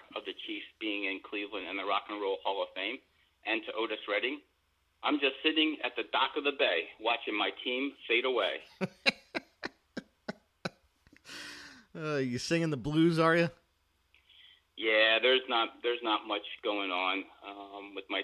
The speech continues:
Speaker 1: team, but we'll talk about it as we get into that. Hey, how's, uh, how's life in Cleveland? Does Cleveland rock?
Speaker 2: Uh, w-, right now it doesn't. We're in a very quaint,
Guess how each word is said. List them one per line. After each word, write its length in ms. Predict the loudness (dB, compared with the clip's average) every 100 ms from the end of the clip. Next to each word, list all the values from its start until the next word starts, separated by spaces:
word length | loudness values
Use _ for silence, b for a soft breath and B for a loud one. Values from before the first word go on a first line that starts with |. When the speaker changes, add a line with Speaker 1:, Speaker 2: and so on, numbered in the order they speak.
| -4
Speaker 1:
team, 180 | -6 -2
but 120 | -4 -2
we'll 180 | -4 -4 -4
talk 160 | -4 -2
about 180 | -2 0
it 60 |
as 60 | -2 -6
we 100 | -6
get 160 | -4 -4
into 280 | -6 -8
that. 140 | -8 -8
Hey, 200 | -2 0 0
how's, 320 | 0 0 2
uh, 260 | 4 4 2 -6 _
how's 200 | -2 0
life 200 | 2 0
in 100 | 2
Cleveland? 440 | 0 2 2 0 -8
Does 120 | -12 -4
Cleveland 360 | 0 2 2
rock? 240 | 2 2 0 -6 -20 _ _ _
Speaker 2:
Uh, 260 | 2 2 0 -4
w-, 100 | -12 _ _
right 300 | -2 2 4
now 240 | 4 2 2
it 140 | 2
doesn't. 260 | 4 4 4
We're 160 | 4
in 60 | 4
a 80 | 0
very 400 | -2 2 2 2
quaint, 480 | -4 0 2 2